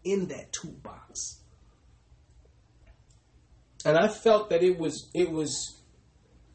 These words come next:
the perfect timing to bring forth this lesson, brothers and sisters, because for those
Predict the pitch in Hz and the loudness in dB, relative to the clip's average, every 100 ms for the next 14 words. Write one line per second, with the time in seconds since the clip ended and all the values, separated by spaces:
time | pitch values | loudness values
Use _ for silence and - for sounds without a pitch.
0 | _ 147 - - 208 196 190 - - 165 | _ -6 -4 2 2 2 -4 -6 -10 -6
1 | 160 123 120 - _ - _ - _ - | -6 -6 -12 -18 _ -20 _ -20 _ -8
2 | 147 131 175 151 160 143 139 123 139 135 | -6 -2 -2 -2 0 -2 -2 -8 -6 -6
3 | 127 117 120 117 113 113 - 127 - 120 | -6 -8 -8 -6 -8 -10 -12 -12 -12 -14
4 | 117 123 135 123 120 - - - _ _ | -10 -8 -6 -6 -6 -10 -14 -20 _ _
5 | _ _ - _ _ _ _ - _ _ | _ _ -20 _ _ _ _ -20 _ _
6 | 147 123 127 185 214 233 - | -4 -2 0 4 4 4 -2